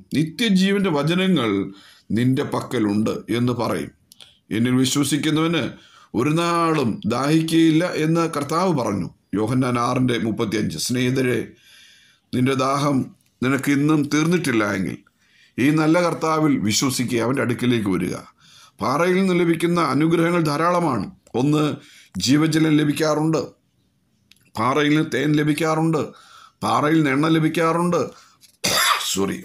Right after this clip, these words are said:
പാറയിൽ നിന്ന് തീ, അതുപോലെ തന്നെ തീ ലഭിക്കാറുണ്ട്. ഈ നാല് കാര്യങ്ങളാണ് പാറയിൽ നമുക്ക് ലഭിക്കുന്നത്. ജീവജലം, അത് ഇത് പരിശുദ്ധാത്മാവിനെ കുറിക്കുകയാണ്. ഈ വെള്ളം ദാനമായി കിട്ടുന്നതാണ്.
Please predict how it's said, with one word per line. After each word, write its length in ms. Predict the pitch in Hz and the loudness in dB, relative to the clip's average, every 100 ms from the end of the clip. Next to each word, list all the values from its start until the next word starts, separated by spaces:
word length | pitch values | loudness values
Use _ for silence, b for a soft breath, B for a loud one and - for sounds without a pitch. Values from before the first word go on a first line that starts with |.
| - | -6
പാറയിൽ 360 | 123 165 175 | -2 0 2
നിന്ന് 160 | 180 175 - | 0 0 0
തീ, 120 | 151 - 147 | 0 0 0
അതുപോലെ 340 | 127 131 143 143 | 0 0 2 2
തന്നെ 200 | 143 143 - B B B B | 0 -2 -6 B B B B
തീ 140 | 147 190 | 0 2
ലഭിക്കാറുണ്ട്. 720 | 214 190 170 160 147 123 98 - - | 2 2 2 2 0 0 -2 -4 -2
ഈ 80 | 170 | 0
നാല് 340 | 170 170 208 | 2 0 0
കാര്യങ്ങളാണ് 680 | 196 160 165 180 170 151 143 - B B B B _ 117 | -2 -2 0 0 0 0 0 -4 B B B B _ -4
പാറയിൽ 380 | 123 139 147 139 | -2 0 2 2
നമുക്ക് 240 | 131 123 | 2 0
ലഭിക്കുന്നത്. 540 | 113 113 110 110 104 - - b b b b | 0 0 0 -2 -4 -6 -18 b b b b
ജീവജലം, 560 | 95 143 175 180 170 110 - - _ b b - | -2 2 2 2 0 -2 -6 -14 _ b b -4
അത് 140 | 131 | -2
ഇത് 140 | 147 160 | 0 0
പരിശുദ്ധാത്മാവിനെ 840 | 160 156 170 175 180 180 185 180 | 0 0 0 0 0 2 2 0
കുറിക്കുകയാണ്. 560 | 160 156 143 120 95 - | 0 0 0 0 -2 -4
ഈ 120 | 127 | 0
വെള്ളം 340 | 147 151 180 160 139 | 2 2 0 0 0
ദാനമായി 580 | 143 180 175 185 185 | 0 0 0 2 2
കിട്ടുന്നതാണ്. 680 | 180 170 175 170 156 113 78 | 0 -2 0 0 0 -2 -6